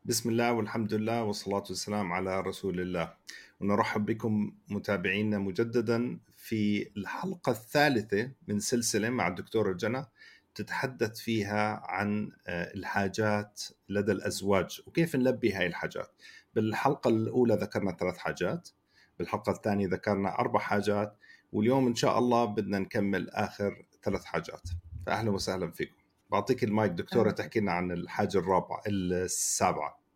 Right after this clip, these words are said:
Speaker 1: أو الثامنة؟ ثامنة.
Speaker 2: ثامنة. ثامنة.
Speaker 1: <laughs>
Speaker 2: بالضبط.
Speaker 1: آه.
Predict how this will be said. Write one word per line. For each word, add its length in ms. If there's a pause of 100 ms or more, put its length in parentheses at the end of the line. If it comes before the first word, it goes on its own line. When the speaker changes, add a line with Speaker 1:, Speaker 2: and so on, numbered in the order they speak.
(140)
Speaker 1:
أو 100
الثامنة؟ 520 (160)
ثامنة. 280 (200)
Speaker 2:
ثامنة. 420 (220)
ثامنة. 460
Speaker 1:
<laughs> 100
Speaker 2:
بالضبط. 280
Speaker 1:
آه. 160